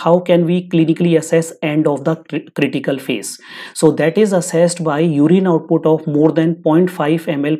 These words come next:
per K G per hour, uh, adequate oral intake of the patient, as well as hematocrit is reducing in a stable patient. So these are the signs which represent the end of the critical phase. Now group C,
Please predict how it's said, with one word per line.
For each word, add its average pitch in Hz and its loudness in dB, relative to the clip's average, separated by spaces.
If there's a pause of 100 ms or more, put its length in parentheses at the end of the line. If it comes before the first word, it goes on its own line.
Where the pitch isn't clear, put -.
per 151 -2
K 151 -2
G 156 -2
per 147 -4
hour, 139 -2 (960)
uh, 151 0
adequate 165 2
oral 180 4
intake 175 2
of 165 4
the 170 2
patient, 170 -2 (260)
as 151 0
well 151 4
as 117 -4 (260)
hematocrit 190 2
is 180 2
reducing 151 2
in 151 2
a 170 0
stable 147 -2
patient. 117 -12 (140)
So - 0
these 180 2
are 170 2
the 175 2
signs 165 -4 (260)
which 185 0
represent 156 0
the 180 -2
end 151 0
of 131 -2
the 165 -4
critical 143 -4
phase. - -10 (880)
Now 147 0
group 160 2
C, - -8